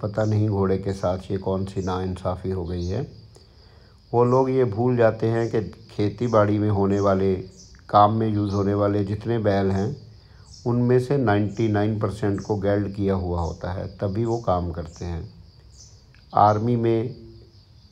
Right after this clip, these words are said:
काम करने वाले या राइडिंग वाले या परेड वाले घोड़े ज़्यादातर गेल्ड होते हैं। नर घोड़े का काम ज़्यादातर ब्रीडिंग करना होता है। रेयर केसेस है जब नर घोड़े भी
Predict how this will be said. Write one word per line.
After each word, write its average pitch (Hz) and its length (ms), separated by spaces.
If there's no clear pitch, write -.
काम 107 280
करने 104 300
वाले 101 400
या 98 200
राइडिंग 101 400
वाले 98 300
या 90 240
परेड 104 340
वाले 98 300
घोड़े 98 400
ज़्यादातर 107 640
गेल्ड 98 340
होते 90 320
हैं। 98 300
नर 110 260
घोड़े 107 300
का 107 120
काम 107 460
ज़्यादातर 95 480
ब्रीडिंग 95 420
करना 98 260
होता 98 360
है। 107 240
रेयर 107 240
केसेस 98 500
है 107 180
जब 98 160
नर 98 220
घोड़े 95 380
भी 98 220